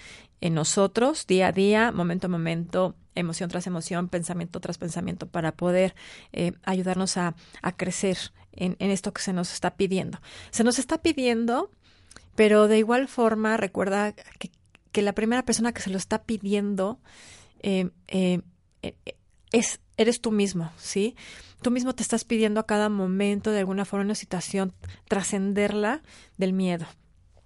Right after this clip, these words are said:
Entonces, cuando llega un detonante así, eh, que de alguna forma te estás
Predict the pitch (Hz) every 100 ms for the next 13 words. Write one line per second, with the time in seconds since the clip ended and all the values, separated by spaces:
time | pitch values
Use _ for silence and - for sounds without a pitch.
0 | _ 214 190 202 196 185 202 190 - -
1 | - _ - - 208 226 247 269 269 240
2 | 214 220 226 233 214 214 233 - - _
3 | - 196 190 - _ _ _ - 196 196
4 | 220 226 220 220 - 208 -